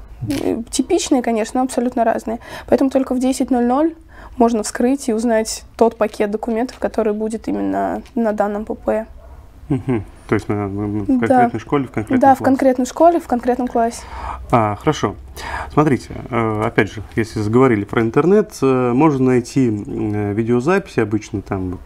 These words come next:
Speaker 2: э, насколько помню, Дагестан, э, где школа стоит, там дети сдают, э, экзамен, и родители, которые,
Speaker 1: Мгм.
Speaker 2: э, под окнами подсказывают, записочки передают и так далее.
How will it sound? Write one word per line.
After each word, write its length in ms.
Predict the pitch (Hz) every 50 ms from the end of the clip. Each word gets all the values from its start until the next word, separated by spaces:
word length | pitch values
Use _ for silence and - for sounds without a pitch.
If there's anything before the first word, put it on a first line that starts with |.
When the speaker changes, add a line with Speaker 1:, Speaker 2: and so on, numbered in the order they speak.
| - - - - - - - -
Speaker 2:
э, 80 | - -
насколько 420 | 110 107 110 - - 107 - -
помню, 260 | - 117 104 98 95
Дагестан, 580 | 92 104 101 - 113 - - 175 180 190 170 165 - - - - - - - - - - - - - - -
э, 220 | - 117 107 101 101
где 260 | 101 110 - 143 107 101
школа 380 | - - - 180 196 202 185
стоит, 500 | 170 - - - 151 143 139 131 117 -
там 220 | - - 110 104 101
дети 240 | 143 165 160 - 131
сдают, 520 | 120 117 113 117 110 107 98 95 - - - - - -
э, 40 | - - - 104 - - 113 117 117 - - 110 107
экзамен, 600 | 101 104 170 185 190 185 175 175 165 160 147 131 - -
и 120 | - 202 190
родители, 520 | 147 117 104 107 147 151 - 135 120 110
которые, 420 | 107 - 110 - - 113 110 104 101
Speaker 1:
Мгм. 280 | - 254 226 262 262 254 123 117 117
Speaker 2:
э, 40 | 113 -
под 180 | - - 113 135
окнами 360 | 180 180 - - - 120 107
подсказывают, 800 | 101 - - 104 - - - - 165 180 170 139 123 120 113 104 -
записочки 600 | 117 107 98 - - 156 - - - - - - -
передают 460 | - 117 113 104 104 107 101 98 -
и 80 | - -
так 180 | - 143 151
далее. 260 | 147 139 107 101 -